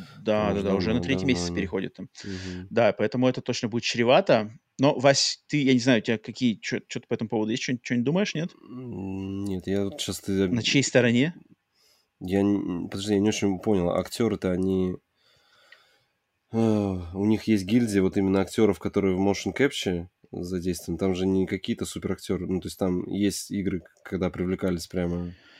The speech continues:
Speaker 2: актеры-актеры, а
Speaker 1: Мгм.
Speaker 2: так там, э, это же актеры там озвучки, но они, наверно, в гильдии состоят. Там, да, вот
Speaker 1: Да,
Speaker 2: там.
Speaker 1: это общая, как бы, общая тусовка. То есть, э, как бы они-то, тут вся забастовка-то идет как раз-таки на маленького человека, не, не на Тома Круза,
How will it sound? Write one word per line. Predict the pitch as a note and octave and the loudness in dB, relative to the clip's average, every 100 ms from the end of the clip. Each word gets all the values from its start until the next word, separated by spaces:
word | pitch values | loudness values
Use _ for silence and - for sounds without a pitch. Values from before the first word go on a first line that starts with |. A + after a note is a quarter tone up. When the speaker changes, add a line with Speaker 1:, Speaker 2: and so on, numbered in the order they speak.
| - - | -16 -10
Speaker 2:
актеры-актеры, | F2+ G#2 F#2+ F2 - C3+ C3+ F2+ | -4 2 2 2 2 4 4 2
а | F2 D3 | 2 4
Speaker 1:
Мгм. | |
Speaker 2:
так | C3 - - | 2 0 -4
там, | E2+ F#2 E2 F2+ | -6 -6 -6 -6
э, | |
это | E2+ | -4
же | F2 | -4
актеры | F2+ - F2 | -4 -2 -2
там | E2 E2+ | -2 -4
озвучки, | E2+ F2+ B2 - F2 F#2 F2+ | -4 -2 -2 -2 -8 -8 -2
но | F2+ | 0
они, | F#2+ | 2
наверно, | A2 G#2+ | 4 2
в | F2 | 0
гильдии | G2+ F#2+ | -2 -2
состоят. | F#2 - F#2 F2 D#2 - _ _ _ _ _ _ _ | -6 -6 -4 -4 -6 -12 _ _ _ _ _ _ _
Там, | D2+ D#2 | -8 -4
да, | F#2 | -2
вот | E2+ | 4
Speaker 1:
Да, | D3 A#2+ | 6 6
Speaker 2:
там. | |
Speaker 1:
это | G#2+ | 6
общая, | E3+ F#3+ - B2 | 4 4 4 2
как | A2+ | 0
бы, | G2 | 0
общая | C#3+ C#3 B2 | 0 2 -2
тусовка. | - - A#2 - - - - - | -4 -2 -2 -4 -12 -20 -20 -4
То | C3+ | 2
есть, | C3+ - - - | 2 0 -12 -14
э, | - - - | -10 -8 -10
как | - A#2+ | -14 0
бы | C3 | 2
они-то, | - C3 E3 F3 D3+ C3 - - - | 4 4 4 6 6 6 0 -20 -14
тут | - - _ _ | -10 -10 _ _
вся | A#2+ - F#3 | 0 6 6
забастовка-то | D#3+ C3 - - D3+ A2+ | 6 4 2 2 2 4
идет | A#2+ - | 4 2
как | - | 2
раз-таки | C3 - A#2 | 0 0 0
на | A2 A2 G2+ - | 2 2 0 -2
маленького | A2 B2+ C#3+ B2+ G#2 G#2 | 6 8 8 6 4 2
человека, | F#2+ G#2+ G#2+ G#2+ - - | 2 2 4 2 -2 -2
не, | A2 | 0
не | A#2 B2 | 2 2
на | B2 A#2+ | 4 6
Тома | G#3 G#3+ | 6 6
Круза, | - B3+ A#2 | 6 6 6